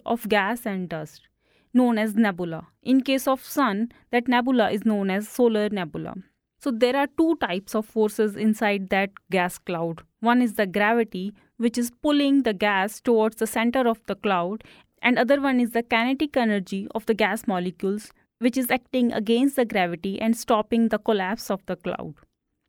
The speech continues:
But when the gravity wins, the cloud starts collapsing towards its center. Because of this collapse,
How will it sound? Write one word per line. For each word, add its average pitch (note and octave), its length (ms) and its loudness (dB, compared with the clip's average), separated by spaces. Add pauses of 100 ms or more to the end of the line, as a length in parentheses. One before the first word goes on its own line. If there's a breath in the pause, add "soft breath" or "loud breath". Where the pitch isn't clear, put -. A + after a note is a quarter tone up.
(280 loud breath)
But C4+ 180 0
when D#4+ 180 4
the D#4 80 4
gravity B3 500 0
wins, F3+ 540 -6 (440)
the A3 100 -2
cloud A#3 440 2
starts - 500 -6
collapsing G#3 720 -2 (360)
towards A3 420 2
its G3 220 -10
center. E3+ 500 -4 (760)
Because D#4 340 2
of C#4+ 120 -2
this C4 240 -4
collapse, A#3+ 640 0